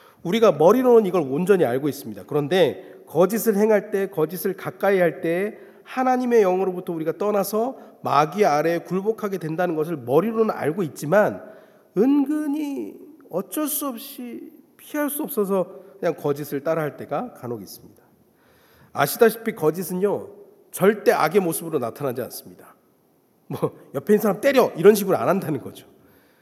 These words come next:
때릴 수밖에 없는 이유를 가지고 오죠. 어쩔 수 없는 상황으로 선을 위한 모습으로 선을 가장하고 서서히 다가오는 거예요. 마치 파리가 벌통에 빠져서 죽을 때처럼. 처음에 꿀 빨아먹을 땐 좋죠.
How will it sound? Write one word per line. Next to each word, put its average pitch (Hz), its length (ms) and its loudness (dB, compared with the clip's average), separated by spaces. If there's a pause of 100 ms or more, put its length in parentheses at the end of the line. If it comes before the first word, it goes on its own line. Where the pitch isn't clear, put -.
(120)
때릴 220 280 4
수밖에 208 420 -6
없는 170 360 0
이유를 151 560 -6
가지고 - 360 -16
오죠. - 200 -20 (2250)
어쩔 170 300 4
수 269 140 4
없는 220 220 6
상황으로 180 480 -4
선을 214 460 4
위한 180 220 2
모습으로 143 480 -4
선을 151 360 -4
가장하고 156 800 -4 (240)
서서히 170 420 -4
다가오는 123 460 -4
거예요. 80 200 -16 (680)
마치 160 720 -4
파리가 156 640 -4 (320)
벌통에 175 440 0
빠져서 185 400 -4
죽을 165 220 -6
때처럼. 107 380 -8 (540)
처음에 254 340 0
꿀 247 240 -6
빨아먹을 233 400 2
땐 120 140 -4
좋죠. 135 420 -8